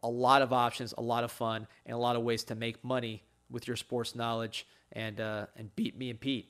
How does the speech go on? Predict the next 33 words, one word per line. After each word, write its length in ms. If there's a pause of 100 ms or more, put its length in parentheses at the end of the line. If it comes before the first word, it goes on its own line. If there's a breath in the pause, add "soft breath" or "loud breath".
(120)
You 100
know, 100
we'll 100
be 100
posting 380
our 180
picks 480 (440 soft breath)
on 180
the 80
website. 600 (440 soft breath)
C 220
I 120
S 160
will 80
have 160
the 40
sign-up 440
link. 240
Again, 180
promo 340
code 160
C 220
I 140
S. 260
It'll 80
be 140
on 140
Twitter. 480 (260 soft breath)
It'll 120
be 200
on 100
our 80
Facebook, 680